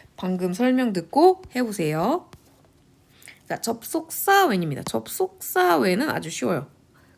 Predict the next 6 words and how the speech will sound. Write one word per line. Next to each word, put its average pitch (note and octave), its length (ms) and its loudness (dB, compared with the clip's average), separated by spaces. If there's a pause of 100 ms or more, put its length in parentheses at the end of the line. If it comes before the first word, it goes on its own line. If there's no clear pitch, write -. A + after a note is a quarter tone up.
그냥 A3 500 0 (1800)
때라고 D#4 1040 0
해석하면 C#4 460 -6
되고요. G3+ 420 -4 (400)
보통 G3 400 -4
할 E4 420 0